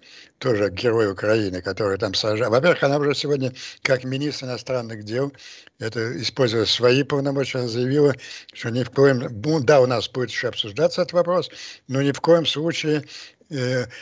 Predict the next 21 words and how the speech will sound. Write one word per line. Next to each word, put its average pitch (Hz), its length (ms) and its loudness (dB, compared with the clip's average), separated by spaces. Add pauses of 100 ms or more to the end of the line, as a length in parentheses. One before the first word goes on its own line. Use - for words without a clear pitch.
(440)
э, 123 500 4
Германия 151 680 4
не 147 160 -2
будет 147 360 -2
накладывать 131 640 -2
вето 139 320 0
на 123 180 -4
желание 123 420 2
любой 117 360 -2
страны 117 380 -6
продать. 113 400 -4
Это - 280 4
уже 170 340 6 (680)
почти 147 500 0
решение 113 540 -2
немецкого 113 540 -6
вопроса, 107 460 -6 (920)
потому 120 300 0
что 104 240 2 (340)
эти 151 200 -2
леопарды 131 720 4